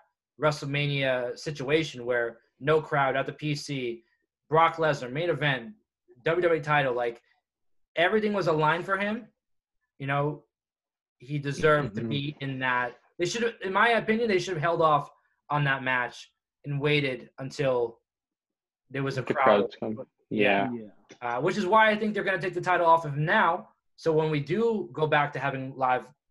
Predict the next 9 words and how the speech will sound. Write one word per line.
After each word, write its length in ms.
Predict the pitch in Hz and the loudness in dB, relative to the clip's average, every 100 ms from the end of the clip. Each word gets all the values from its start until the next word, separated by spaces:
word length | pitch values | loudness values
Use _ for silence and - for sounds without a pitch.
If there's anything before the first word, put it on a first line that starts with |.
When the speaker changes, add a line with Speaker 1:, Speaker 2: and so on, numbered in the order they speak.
| _ - | _ -16
Speaker 1:
you 60 | 127 | -10
know, 100 | 117 | -8
crowds, 480 | - 120 123 139 - _ _ _ _ _ _ _ | -4 -2 -4 -8 -18 _ _ _ _ _ _ _
he 140 | 165 | -8
can 340 | 185 180 165 151 - | -6 -6 -6 -8 -4
kinda 360 | 175 165 160 131 | -2 0 0 -4
replay 520 | 135 165 156 - 170 170 | -10 -8 -8 -2 0 2
that 180 | 151 151 | 0 -2
situation, 760 | 151 147 143 156 147 135 135 | -8 -6 -2 -2 -2 -8 -10